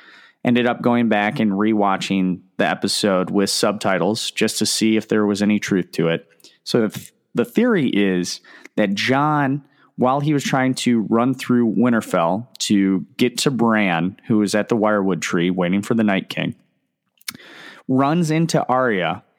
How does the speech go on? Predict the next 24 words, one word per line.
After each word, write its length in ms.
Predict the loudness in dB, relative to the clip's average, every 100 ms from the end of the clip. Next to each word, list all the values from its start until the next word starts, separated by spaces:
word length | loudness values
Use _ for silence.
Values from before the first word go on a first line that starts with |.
| _ _ _ -2
and 600 | 0 2 2 0 0 -4 -10 _ _ -2
they 160 | 0 2
realize 600 | 2 2 2 0 0 0
they 160 | -2
can't 480 | -2 -2 -2 -2 -2
both 320 | 0 0 -2 -2
get 280 | 0 0 0
by 340 | 0 2 0
the 140 | 0 0
Ice 240 | 0 -2 -2
Dragon. 560 | -2 -2 -2 -6 -8 -12
So 240 | -4 -2 -2
Jon, 640 | 0 2 2 2 2 0 0
in 200 | 0 2
his 500 | 2 0 2 0 -4
humble 880 | -10 -2 -2 0 0 0 0 -4 -8
self, 680 | -6 -2 0 0 -2 -6 -18 _ _ _
was 180 | -2 0
willing 300 | 0 2 0
to 140 | -2 -2
sacrifice 720 | -2 -2 -2 -2 0 -2 0
his 280 | 0 0 0
life 600 | 0 2 0 -4 -8 _ _ _ _ _ _ -18
for 600 | -2 0 2 2 0